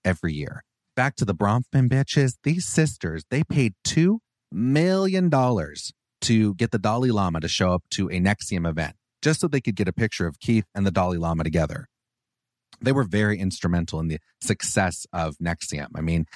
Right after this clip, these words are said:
they paid politicians, world leaders, uh, to make these appearances at their events, to speak at events and go to luncheons. And, and they would get these images and videos, and they'd use that as promotional content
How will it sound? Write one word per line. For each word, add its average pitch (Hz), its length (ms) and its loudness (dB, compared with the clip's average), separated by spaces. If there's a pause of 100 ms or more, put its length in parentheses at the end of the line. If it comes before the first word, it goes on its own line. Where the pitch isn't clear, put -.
they 117 100 2
paid 123 220 2
politicians, 85 800 -2 (200)
world 101 280 0
leaders, 101 520 0 (420)
uh, 92 280 -6
to 110 100 -4
make 123 180 0
these 104 140 2
appearances 139 580 0
at 80 140 -4
their 80 140 0
events, 80 300 -4
to 98 120 -2
speak - 420 0
at 87 100 0
events 78 480 -4
and 82 80 -8
go 95 120 2
to 92 60 0
luncheons. 90 680 0
And, 80 160 -4 (280)
and 92 120 -2
they 107 80 4
would 95 140 -4
get 117 180 -2
these 92 240 -2
images 123 400 2
and 90 160 -2
videos, 107 540 2
and 95 120 -4
they'd 82 140 -2
use 101 400 2
that 98 420 0
as 87 180 -8
promotional 95 600 0
content 95 540 0